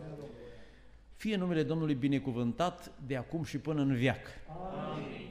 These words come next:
Speaker 1: Și dacă pentru veșnicie trebuie să fie binecuvântat, mai scrie în versetul următor ceva: "De la răsăritul soarelui până la apusul lui,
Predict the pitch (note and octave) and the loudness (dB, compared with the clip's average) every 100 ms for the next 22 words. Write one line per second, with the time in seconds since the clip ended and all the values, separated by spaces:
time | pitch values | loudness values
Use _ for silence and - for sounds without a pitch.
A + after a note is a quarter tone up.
0 | - - - - - - - - B2+ C3 | -14 -16 -18 -20 -20 -20 -16 -4 0 2
1 | B2+ C3+ C3+ B2 C3+ A2 A#2 - G#3+ E3+ | 2 2 2 4 2 2 -2 2 4 6
2 | A#2 F#2+ A#2+ B2+ - C#3+ B2 B2 A#2+ A#2 | 6 2 -6 -8 -4 -2 0 -2 -2 -4
3 | B2+ F#3 F#3+ F#3+ - G3+ D3+ C3 A#2 B2+ | -4 -4 -4 -6 -4 -4 -2 -4 -4 0
4 | A#2 A2+ A#2 - A#2 A#2 A2 B2 B2 B2 | 0 0 -2 -2 -4 -2 -2 -2 -2 -2
5 | F3+ F#3 C3+ - E3 D3+ C3+ D#3 C#3+ B2+ | -4 -2 -4 -2 0 0 -2 -2 0 0
6 | D3 C#3 D#3 F#3 | -2 2 2 2